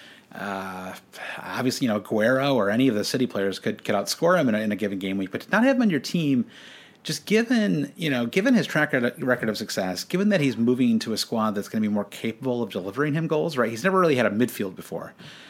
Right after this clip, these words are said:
Uh, I mean, this guy has basically been on a, on an Everton team with, with, with, without a particularly strong midfield.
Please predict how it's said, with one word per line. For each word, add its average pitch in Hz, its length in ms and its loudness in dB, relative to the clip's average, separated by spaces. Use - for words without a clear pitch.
Uh, 107 460 0
I 139 80 0
mean, 151 160 2
this 170 100 -2
guy 262 180 2
has 175 180 4
basically 143 560 0
been 120 340 4
on 113 180 0
a, 107 320 2
on 120 120 -2
an 123 80 4
Everton 160 280 2
team 131 200 2
with, 110 180 0
with, 113 300 -4
with, - 340 -8
without 131 260 4
a 190 40 4
particularly 123 300 0
strong 98 280 0
midfield. 95 540 -2